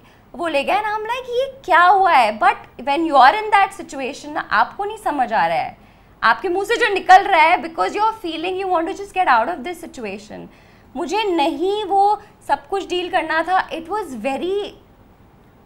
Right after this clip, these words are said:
I don't know, like, बहुत अजीब सिचुएशन थी वो।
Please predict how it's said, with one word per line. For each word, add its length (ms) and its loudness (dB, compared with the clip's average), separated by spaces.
I 120 4
don't 180 -2
know, 240 -2
like, 140 0
बहुत 440 -6
अजीब 280 -8
सिचुएशन 560 -14
थी 140 -20
वो। 200 -18